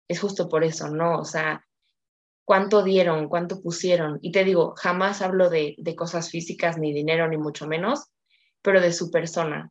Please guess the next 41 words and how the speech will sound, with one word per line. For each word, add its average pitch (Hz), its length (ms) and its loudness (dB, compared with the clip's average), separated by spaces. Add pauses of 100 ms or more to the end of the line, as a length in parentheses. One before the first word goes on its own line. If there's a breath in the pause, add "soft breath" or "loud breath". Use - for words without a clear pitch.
O 170 100 -4
sea, 170 340 0 (1300)
¿qué 196 140 6
hay? 180 400 4 (180)
¿Qué, - 220 -2
qué, 202 220 4
qué 208 160 8
hizo? 202 420 0
¿Qué, 185 340 -4
qué 190 140 0
dijo? 196 360 0
¿Qué 190 120 2
movió? 185 500 2
¿Qué, 180 280 -2
qué 185 80 -4
lo 175 140 0
que 165 120 -4
sea? 156 240 -2
O 147 40 -8
sea, 160 200 -6 (640)
cuál 240 160 6
es 240 80 2
el 208 80 4
impacto 180 360 0
de 175 60 8
esa 175 220 -2
persona 160 360 -6
en 156 80 -4
la 151 100 -2
vida 156 220 0
de 151 80 -2
otras 156 260 -4
personas. 147 420 -8
Creo 160 180 -2
que 180 100 -2
eso 180 200 -4
me, 135 420 -4
me 160 200 0
fascina, 156 540 -4
la 147 140 -4
verdad. 147 280 -6